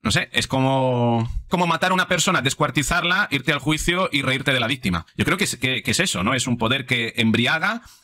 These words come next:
es un poder que al final te hace perder la conexión de la realidad y que conforme avanzas y ves que hay impunidad, te permites dar un pasito más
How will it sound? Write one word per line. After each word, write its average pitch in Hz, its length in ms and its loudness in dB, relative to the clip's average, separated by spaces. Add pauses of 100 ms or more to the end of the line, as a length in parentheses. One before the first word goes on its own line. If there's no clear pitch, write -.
es - 160 0
un 120 80 2
poder 117 320 0
que 120 400 -2
al - 140 -4
final 117 240 -2
te 117 100 -2
hace 117 320 -2
perder 107 480 -2
la 101 140 -2
conexión 107 600 0
de 101 100 4
la 98 120 0
realidad 101 500 0 (440)
y 127 120 -4
que 120 220 -2
conforme 143 400 2
avanzas 175 540 0
y 110 60 2
ves 123 200 0
que 123 220 -2
hay 123 320 -2 (160)
impunidad, 120 640 0 (880)
te - 100 -4
permites 143 720 -2
dar 165 160 -2
un 165 100 -2
pasito - 340 -2
más - 420 -2